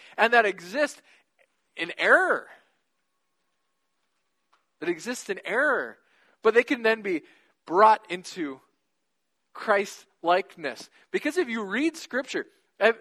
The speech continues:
have you ever heard anyone say, "You know, Christ is really confusing"? Because, you know, he welcomes the tax collectors and sinners, he eats with them, and he talks about forgiveness and compassion. And, you know, you're supposed to forgive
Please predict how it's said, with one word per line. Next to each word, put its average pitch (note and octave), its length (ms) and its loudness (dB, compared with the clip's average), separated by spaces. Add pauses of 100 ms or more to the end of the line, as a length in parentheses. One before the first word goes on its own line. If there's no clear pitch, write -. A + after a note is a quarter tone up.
have F#3+ 120 -8
you C4+ 80 -6
ever D#4+ 320 -2
heard A3+ 280 -2
anyone G3+ 340 -4
say, F#3+ 280 -2 (240)
"You F3+ 60 -12
know, E3+ 80 -4
Christ G3 360 -2
is C3+ 160 -16
really C#3+ 300 -4
confusing"? A2 540 -18 (1200)
Because, C#3+ 360 -6 (300)
you D3 80 -14
know, C#3 320 -2 (560)
he A3+ 160 -6
welcomes E3 680 -2 (480)
the - 80 -20
tax C#3+ 320 0
collectors F#3 420 -2
and E3+ 100 -20
sinners, F#3+ 440 -6
he F#3 240 -16
eats F3 260 -12
with A3+ 220 -6
them, B3+ 240 -2 (340)
and F3 240 0
he F3 160 -14
talks G3+ 360 -2
about G3 320 -4
forgiveness E3+ 640 -8
and C#3+ 140 -18
compassion. E3+ 640 -4
And, A3 100 -8
you F#3 80 -8
know, F3 80 -6
you're D#3+ 100 -4
supposed A3 300 -4
to - 60 -14
forgive F#3 440 -2